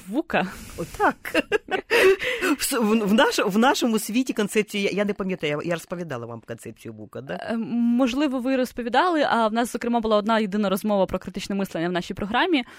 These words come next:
Speaker 1: і ми говорили про те, що основне, що треба ставити собі, коли ти починаєш оцінювати якесь явище, це ось ці чотири слова. Е, нагадайте, будь ласка.
Speaker 2: Е, світ Вука — це світ мінливості, це світ невизначеності,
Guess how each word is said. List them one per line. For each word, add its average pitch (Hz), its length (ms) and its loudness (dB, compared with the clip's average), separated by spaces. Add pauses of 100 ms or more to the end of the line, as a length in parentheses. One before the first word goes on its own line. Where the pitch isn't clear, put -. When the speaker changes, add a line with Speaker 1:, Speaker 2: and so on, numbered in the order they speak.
(260)
Speaker 1:
і 202 300 0
ми 208 160 0
говорили 196 340 0
про 190 120 -4
те, 190 160 0
що 175 460 -2 (100)
основне, 208 800 0
що - 140 -12
треба 180 220 -4
ставити 175 380 0
собі, 165 520 -4
коли 165 200 -4
ти 160 60 -10
починаєш 160 480 -4
оцінювати 170 360 -6
якесь 170 240 -8
явище, 262 460 -2
це 277 220 -2
ось 208 160 -6
ці - 200 -12
чотири 170 600 -4
слова. 302 540 0 (380)
Е, 175 180 -6
нагадайте, 196 460 -4
будь 285 120 -10
ласка. 285 360 -6 (380)
Speaker 2:
Е, 160 200 0
світ - 320 -6
Вука — 147 420 -6
це 190 280 -2
світ 170 480 -6
мінливості, 156 720 -2
це 180 220 -4
світ 147 380 -8
невизначеності, 156 1120 -6